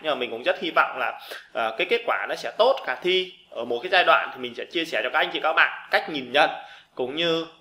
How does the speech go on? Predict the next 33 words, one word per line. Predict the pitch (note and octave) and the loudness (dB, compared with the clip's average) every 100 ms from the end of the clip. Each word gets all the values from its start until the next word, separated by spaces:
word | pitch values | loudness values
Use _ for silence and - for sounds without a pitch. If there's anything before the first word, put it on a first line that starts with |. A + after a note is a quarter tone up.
| - | -8
à, | B2+ A#2+ A#2+ A#2+ | -4 0 0 0
những | A2+ G#2+ | -4 -8
cái | |
suy | - G3+ | -2 -2
nghĩ | E3 A#2+ A#2+ | 0 -2 -2
của | A#2 | 2
mình | C#3+ B2 G#2 - _ _ | 4 2 -2 -14 _ _
nó | C#3 | -2
như | F3+ | 0
thế | F3+ G3 | 0 4
nào | D#3 B2 G#2 - | 4 4 0 -8
để | - A2+ | -6 -6
chia | - D#3+ | -2 -4
sẻ | D#3+ G2+ B2+ | -2 -2 -2
cho | |
các | C#3+ | 0
bạn. | D#3 D#3 - - - - | 4 4 4 -10 -16 4
Tại | D3+ D3+ | 6 6
vì | D3+ C#3 C3 C3 | 4 2 0 -4
thị | B2+ - | -8 0
trường | D#3+ C#3 D3+ | 2 4 2
á, | F3 - _ | -6 -14 _
chúng | G3 G3 | 2 8
ta | G3 F3+ | 8 8
phải | B2+ A#2+ | 4 -2
trải | G#2+ | -2
nghiệm | D3 G3+ - - - _ _ - | 4 6 6 4 -16 _ _ -10
thì | B2 | -4
chúng | D3 | 2
ta | E3+ | 2
mới | E3+ E3+ | 4 2
thấy | F#3 F#3+ | 4 4
được | G3+ | 4